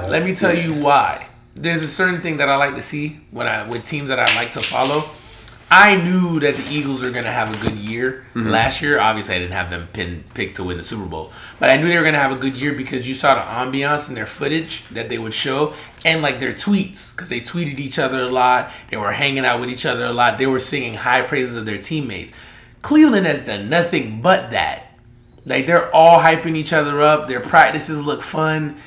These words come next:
Speaker 2: They look like they're in it to win it. And on every level of the ball, they have somebody who you can say is, like, a good or superior athlete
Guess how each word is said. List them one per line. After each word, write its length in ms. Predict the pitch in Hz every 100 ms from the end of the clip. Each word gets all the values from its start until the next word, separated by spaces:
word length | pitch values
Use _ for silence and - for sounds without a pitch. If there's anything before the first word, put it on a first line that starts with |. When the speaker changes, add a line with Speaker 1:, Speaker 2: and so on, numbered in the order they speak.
| -
Speaker 2:
They 60 | -
look 160 | 151 143
like 200 | 131 127
they're 100 | 127
in 220 | 143 156
it 120 | 143
to 100 | -
win 240 | 120 139 156
it. 100 | 135
And 100 | 131
on 120 | 131 -
every 220 | 170 180
level 340 | 156 160 151
of 60 | 143
the 180 | 135 120
ball, 520 | 147 151 139 123 - - - -
they 120 | 135
have 360 | - 160 165
somebody 420 | - 156 143 131 123
who 100 | 139
you 200 | 139 135
can 140 | 123
say 300 | 117 151 147
is, 180 | 135 120
like, 320 | 117 113 107 - - - - - -
a 160 | 143 135
good 380 | 139 151 156 -
or 180 | 151 151
superior 680 | 147 147 135 170 156 131 -
athlete 500 | 131 139 - - -